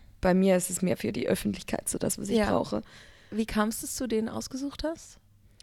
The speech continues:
Speaker 1: Uff, das ist ganz lange her und ich musste mich damals einfach entscheiden, irgendwie bei Social Media, was
Speaker 2: Mhm.
Speaker 1: ich jetzt genau für einen Namen auswähle. Ich hatte tatsächlich erst meinen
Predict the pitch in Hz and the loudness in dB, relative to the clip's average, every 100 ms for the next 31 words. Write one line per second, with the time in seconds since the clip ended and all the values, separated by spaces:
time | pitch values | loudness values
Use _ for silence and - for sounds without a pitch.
0 | - _ _ _ _ _ _ _ - - | -20 _ _ _ _ _ _ _ -10 -8
1 | - - 196 - 233 220 240 247 226 220 | -6 0 2 4 2 2 2 4 4 6
2 | 233 269 240 208 - - 226 233 226 220 | 6 6 4 -2 -6 2 2 4 4 4
3 | 214 220 226 208 214 233 220 202 214 196 | 6 4 4 2 0 4 2 4 4 4
4 | 220 240 233 156 220 220 214 - _ _ | 4 2 0 0 -2 -2 -2 -6 _ _
5 | _ _ 220 202 208 202 220 233 226 226 | _ _ -2 2 2 2 2 4 6 6
6 | 247 240 226 240 240 247 262 220 - 214 | 6 4 4 6 6 4 2 -2 0 0
7 | 220 226 220 208 196 214 262 277 269 277 | 2 2 2 4 2 0 2 2 2 0
8 | - 269 269 294 339 - - - - - | 2 2 4 4 2 -6 -20 -20 -20 -20
9 | - _ - - - - - 269 269 294 | -20 _ -20 -20 -14 -2 2 2 6 6
10 | 254 269 262 262 - 254 - 247 240 240 | 6 4 2 2 4 6 4 4 4 4